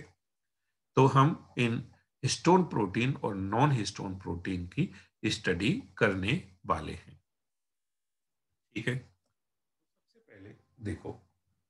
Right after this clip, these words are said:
जो हिस्टोन प्रोटीन्स होती हैं, ये,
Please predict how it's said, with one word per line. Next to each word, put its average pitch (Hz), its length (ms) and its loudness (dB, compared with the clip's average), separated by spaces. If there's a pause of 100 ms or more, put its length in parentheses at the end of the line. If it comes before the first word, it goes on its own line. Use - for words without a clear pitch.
(140)
जो 143 220 2
हिस्टोन 170 460 0
प्रोटीन्स 98 640 -4
होती 85 260 -6
हैं, 85 320 -14 (2750)
ये, 104 320 4